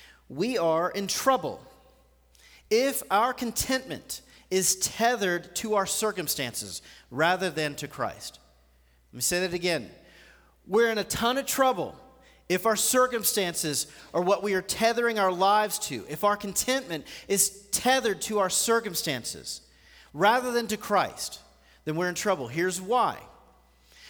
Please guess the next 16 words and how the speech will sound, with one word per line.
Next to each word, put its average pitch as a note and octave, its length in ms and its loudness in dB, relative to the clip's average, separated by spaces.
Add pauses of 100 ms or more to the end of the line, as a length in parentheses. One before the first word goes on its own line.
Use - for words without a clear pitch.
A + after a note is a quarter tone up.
Because F3 320 -2
your C#4+ 240 2
circumstances F#3+ 880 0
in F#3+ 200 -2
a F3 60 0
dying G#3 560 0
and E3 100 -4
temporal G#3 520 -2
world D#3 440 0 (220)
are E3 80 2
much G3 380 2
like A3 180 2
a F#3 80 -4
thirteen-year-old E3+ 1080 0
going A3 480 0
through D#3 500 -4